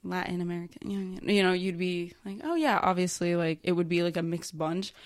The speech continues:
But a lot of the people at the top are still, like, white men and women. So it's still, like,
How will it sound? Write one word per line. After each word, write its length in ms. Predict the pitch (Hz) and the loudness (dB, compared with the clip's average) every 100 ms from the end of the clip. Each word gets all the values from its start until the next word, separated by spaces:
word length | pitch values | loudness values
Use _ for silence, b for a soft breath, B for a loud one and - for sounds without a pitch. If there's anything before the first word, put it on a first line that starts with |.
| B - | B 0
But 160 | 226 - | 4 6
a 60 | |
lot 200 | 226 247 | 6 6
of 40 | 277 | 4
the 60 | |
people 220 | 226 185 | 2 0
at 40 | 175 | 0
the 60 | |
top 360 | 160 156 - - - | 0 -2 -2 -4 -4
are 120 | 175 | -2
still, 240 | - 160 | -2 -4
like, 240 | 139 147 - | -2 -4 -6
white 260 | - 165 156 | -2 0 0
men 160 | 147 101 | -2 -6
and 120 | - | -8
women. 460 | - 65 - - - - | -8 -10 -8 -8 -8 -2
So 200 | 202 185 | 2 4
it's 160 | 180 - | 4 0
still, 540 | - 190 190 185 - _ | -2 0 0 0 -6 _
like, 280 | 175 120 - | -4 -4 -6